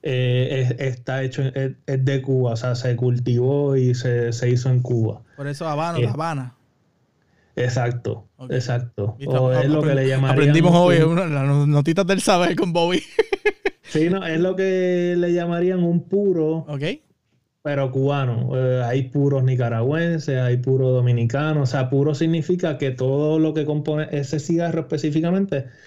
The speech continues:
Speaker 1: pues, es de tal país.
Speaker 2: Ok.
Speaker 1: Puede ser cualquiera. Pero le llaman un habano, pues, pues porque es de Cuba.
Speaker 2: Ok.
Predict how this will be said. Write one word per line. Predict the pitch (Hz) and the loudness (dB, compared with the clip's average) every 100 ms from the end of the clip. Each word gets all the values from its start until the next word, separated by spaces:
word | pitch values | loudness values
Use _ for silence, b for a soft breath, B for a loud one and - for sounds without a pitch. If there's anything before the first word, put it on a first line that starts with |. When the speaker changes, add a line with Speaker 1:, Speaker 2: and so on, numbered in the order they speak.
| B B B | B B B
Speaker 1:
pues, | - 127 | -2 0
es | 127 147 143 | 0 0 0
de | 131 123 120 120 117 117 113 | 0 2 2 2 2 0 0
tal | 120 123 | 0 0
país. | 123 113 95 - _ 147 | -2 -4 -6 -10 _ -8
Speaker 2:
Ok. | 147 135 127 | -6 -6 -2
Speaker 1:
Puede | 123 127 | 0 0
ser | 127 135 127 | -2 -4 -2
cualquiera. | 127 123 127 113 - - _ _ | -2 0 -2 -4 -6 -14 _ _
Pero | - 127 131 127 123 | -4 -2 0 0 0
le | 117 | -2
llaman | 120 127 | 0 0
un | 139 151 | 0 0
habano, | 165 180 175 139 | 0 0 0 0
pues, | 127 113 - | -2 -4 -6
pues | 117 | -4
porque | 123 120 | -2 -2
es | 120 | -2
de | 135 | -2
Cuba. | 127 117 104 - - _ | 0 -2 -2 -6 -18 _
Speaker 2:
Ok. | 147 | -16